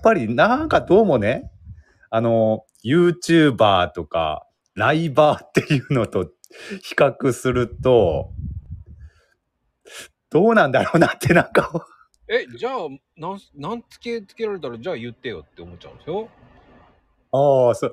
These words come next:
Speaker 1: いや、それはほら、やっぱり考案者はまこちゃんですから。
Speaker 2: いいよね、逃げるよね。そういうとこ逃げるよね。もうね、
Speaker 1: いやいやいやいや。
Speaker 2: 本当に僕ね、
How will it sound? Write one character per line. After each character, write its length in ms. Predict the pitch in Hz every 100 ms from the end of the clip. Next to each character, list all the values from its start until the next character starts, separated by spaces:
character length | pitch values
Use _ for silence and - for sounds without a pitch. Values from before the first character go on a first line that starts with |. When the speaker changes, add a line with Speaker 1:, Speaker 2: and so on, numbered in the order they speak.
| -
Speaker 1:
い 40 |
や、 100 | 151 - - -
そ 140 | -
れ 60 | 262
は 280 | 269 214 -
ほ 100 | 185
ら、 200 | 107 - - - -
や 80 |
っ 40 | 196
ぱ 120 | 226
り 220 | 180 127 - _ -
考 280 | - 262 294
案 120 | 392
者 140 | -
は 120 | 127
ま 160 | 98 143
こ 100 | 143
ち 60 | 120
ゃ 60 |
ん 40 | 87
で 80 |
す 80 | 82
か 100 | -
ら。 160 | 73 - - - - - - - - 123
Speaker 2:
い 40 |
い 80 | 127
よ 120 | 131
ね、 100 | 131
逃 340 | 131 139 143 135
げ 220 | 131 139
る 160 | 143 143
よ 200 | 151 151
ね。 300 | 160 160 160
そ 140 | 202
う 40 | 202
い 20 |
う 40 |
と 80 | 214
こ 60 | 220
逃 200 | 185 185
げ 140 | 185
る 100 | 185
よ 140 | 180
ね。 480 | 175 170 170 175 165 - _ - -
も 260 | 165 175
う 20 | 208
ね、 140 | 214
Speaker 1:
い 40 | 202
や 80 |
い 60 | 175
や 0 |
い 0 |
や 80 | 131
い 60 |
や。 100 | 110 - _
Speaker 2:
本 280 | 214 285 269
当 100 | 285
に 80 |
僕 160 | 254 208
ね、 220 | 143 107